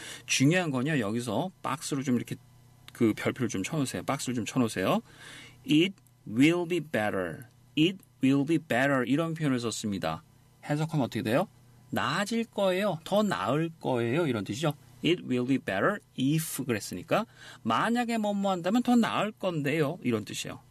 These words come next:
만약에 뭐뭐 한다면 더 좋을 것 같습니다. 이런 뜻이죠. It will be better if. It will be better if. 입에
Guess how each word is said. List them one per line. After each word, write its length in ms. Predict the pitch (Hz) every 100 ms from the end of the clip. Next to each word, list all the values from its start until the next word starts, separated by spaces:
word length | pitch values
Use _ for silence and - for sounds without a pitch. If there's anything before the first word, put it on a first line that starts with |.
| - - - - - -
만약에 440 | 117 190 226 220
뭐뭐 320 | 190 180 180
한다면 340 | 175 156 202 220
더 160 | 226 -
좋을 320 | - 170 226
것 200 | 233 208
같습니다. 680 | - 180 - 156 127 170 160 -
이런 220 | 135 135
뜻이죠. 440 | 120 123 147 - - - -
It 220 | 156 175 -
will 240 | 127 135
be 120 | 147
better 360 | 147 101 113 143 -
if. 340 | 104 80 - - _ _ _ _ -
It 220 | 143 180 -
will 220 | 127 131 135
be 100 | 156
better 340 | 92 98 131 -
if. 380 | 98 82 - - - - - _ - - - -
입에 380 | 135 123 151